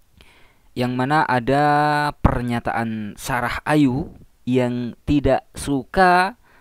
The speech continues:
terhadap, eh, laki-laki yang pengecut. Laki-laki yang gimana ya? <laughs> Beraninya cuma koar-koar, beraninya cuma ngomong, gombal-gambul nggak jelas,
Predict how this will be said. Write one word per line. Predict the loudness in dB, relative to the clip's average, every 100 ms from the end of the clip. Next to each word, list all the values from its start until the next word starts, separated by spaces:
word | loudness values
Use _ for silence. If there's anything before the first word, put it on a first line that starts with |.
| -12
terhadap, | -6 -6 -4 -4 -2 -2 _ _ _ _ _
eh, | -6 -4 -4 -6 -8 -8 -12 -8
laki-laki | -4 -4 -4 -4 -4 -4 -6 -2
yang | -2 -2 -4
pengecut. | -4 0 8 8 8 -20 _ -20 -20 _ _ _ -8
Laki-laki | -2 -2 -2 -4 -2 -2 -4 -6 -4 -4 -6 -12 _ _ _ -2
yang | 2 2 0 -4 -6 -8 -10 -8
gimana | -2 0 0 0
ya? | 0 6 6 8 8 8 8 6 6
<laughs> | 4 4 -4 -20 -20 -10 0
Beraninya | 2 2 0 -2
cuma | -2 -2 -2 2
koar-koar, | 4 4 2 0 2 2 0 -4 -12
beraninya | -6 -2 -2 -2 -6 -6
cuma | -4 -4 -4
ngomong, | -4 -4 -4 -2 -2 -2 -8 -6
gombal-gambul | -4 -2 -2 -2 -2 -6 -4 -2 -2 -2
nggak | -6 -6
jelas, | -6 -4 -4 -6 -10 -20